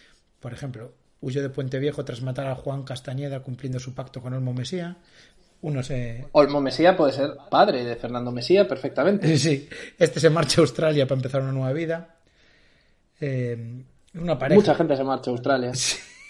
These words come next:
Speaker 2: Lo típico, en España en mil novecientos diecisiete, si te iba mal, te ibas a Australia <laughs> y empezabas una nueva vida.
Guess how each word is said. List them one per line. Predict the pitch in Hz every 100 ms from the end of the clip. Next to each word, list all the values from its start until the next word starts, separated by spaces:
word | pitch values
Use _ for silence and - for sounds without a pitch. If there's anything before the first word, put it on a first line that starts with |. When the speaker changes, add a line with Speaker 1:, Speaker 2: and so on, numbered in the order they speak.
| - - - -
Speaker 2:
Lo | 147
típico, | - 190 170 165 165
en | 147
España | 135 170 165
en | 165
mil | 165
novecientos | 160 156 160 160
diecisiete, | 156 156 151 180 185
si | 180 170
te | 156
iba | 165
mal, | 151 156 165
te | 170
ibas | 160
a | 131
Australia | 123 143 135 139 139 - -
<laughs> |
y | 226 -
empezabas | 139 131 131 147 143
una | 131
nueva | 120 120 123
vida. | 123